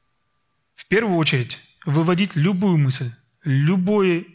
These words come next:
любое первое, ам, умствование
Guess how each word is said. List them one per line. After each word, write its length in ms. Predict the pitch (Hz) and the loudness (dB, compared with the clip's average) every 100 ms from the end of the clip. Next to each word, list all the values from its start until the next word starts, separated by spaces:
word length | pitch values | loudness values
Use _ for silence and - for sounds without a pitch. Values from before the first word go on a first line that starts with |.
| _ | _
любое 420 | 147 170 170 208 190 | 0 0 2 0 0
первое, 560 | 196 180 160 151 147 - - _ | 0 0 2 0 -2 -10 -20 _
ам, 1400 | 147 143 143 139 139 135 131 127 127 131 135 135 135 147 170 165 165 165 55 - - - 170 - - - - - | 0 2 4 2 0 0 0 0 -2 -6 -10 -12 -14 -14 -12 -10 -10 -10 -10 -10 -12 -12 -14 -18 -20 -20 -20 -10
умствование 920 | - 196 180 - 139 135 127 120 113 | 0 2 2 0 0 2 2 0 -4